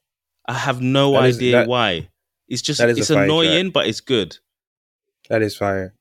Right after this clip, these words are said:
Speaker 1: You know what I mean? Um, did I say Praise God?
Speaker 2: Yeah, you did.
Speaker 1: Um, Jail.
Speaker 2: Which version?
Speaker 1: Um,
Speaker 2: The J version or the, or the, the baby version?
Speaker 1: Uh, J version, man.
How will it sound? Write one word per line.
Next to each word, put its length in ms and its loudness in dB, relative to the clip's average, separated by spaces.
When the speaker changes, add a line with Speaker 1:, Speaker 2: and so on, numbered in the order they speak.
Speaker 1:
You 120 -6
know 100 0
what 80 2
I 40 -4
mean? 360 0
Um, 840 0
did 120 -4
I 40 0
say 200 -4
Praise 320 -4
God? 320 -6
Speaker 2:
Yeah, 140 2
you 120 0
did. 200 -8
Speaker 1:
Um, 560 -2
Jail. 520 0
Speaker 2:
Which 360 -2
version? 380 2
Speaker 1:
Um, 60 -6
Speaker 2:
The 160 -4
J 300 0
version 380 0
or 80 -2
the, 420 -4
or 100 -8
the, 120 -12
the 120 -12
baby 320 -8
version? 440 -12
Speaker 1:
Uh, 160 0
J 280 -4
version, 540 -14
man. 300 -20